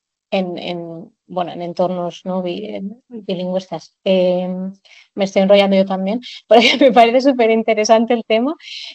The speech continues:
pero vinculado un poco a esto, en realidad otra cosa que te queríamos preguntar es sobre la industria editorial, porque,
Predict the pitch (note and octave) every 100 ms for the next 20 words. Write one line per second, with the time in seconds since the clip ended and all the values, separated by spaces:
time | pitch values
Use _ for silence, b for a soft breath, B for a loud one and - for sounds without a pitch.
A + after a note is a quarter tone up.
0 | _ - A#3+ A#3 A3 A3 A3 G#3+ G#3 G3+
1 | G3+ G3 A3 - A3 G#3+ C4 D4 D4+ C#4
2 | B3+ B3+ C#4 B3 A3 A#3 A#3+ A#3 A#3+ C4
3 | B3+ - A3 G#3+ A3+ - A#3 G#3 G3+ G#3
4 | B3 B3 A#3+ G3 F#3+ F3+ F3+ G#3+ C4 B3+
5 | B3+ F3+ F3+ A3+ C4 A#3 F#3+ - F#3+ F#3
6 | F#3